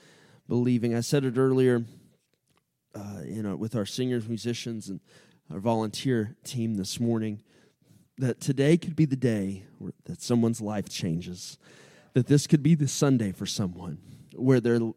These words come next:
the trajectory of their future is altered and changed. Does anyone else believe that today? I believe it by faith. Let's come expecting that. Let's go before the Lord in prayer to now. Jesus, we,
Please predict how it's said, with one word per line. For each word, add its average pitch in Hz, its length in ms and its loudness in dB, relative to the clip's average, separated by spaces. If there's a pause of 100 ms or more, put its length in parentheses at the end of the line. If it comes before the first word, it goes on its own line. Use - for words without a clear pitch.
(160)
the 120 100 0
trajectory 131 680 0
of 135 100 2
their 139 140 4
future 117 460 0
is 104 120 0
altered 104 400 -2
and 107 140 -6
changed. 92 560 -8 (600)
Does 107 100 -6
anyone 135 300 8
else 127 180 4
believe 131 280 4
that 127 200 2
today? 127 440 4 (220)
I 120 120 -2
believe 127 280 6
it 131 120 8
by 120 160 4
faith. 110 500 0 (340)
Let's 131 220 6
come 139 240 6
expecting 120 680 0
that. 110 260 0 (320)
Let's 127 160 -2
go 131 160 8
before 120 340 2
the 120 80 6
Lord 117 240 8
in 117 80 4
prayer 117 320 2
to 117 160 0
now. 92 300 -2
Jesus, 131 540 2
we, 113 200 0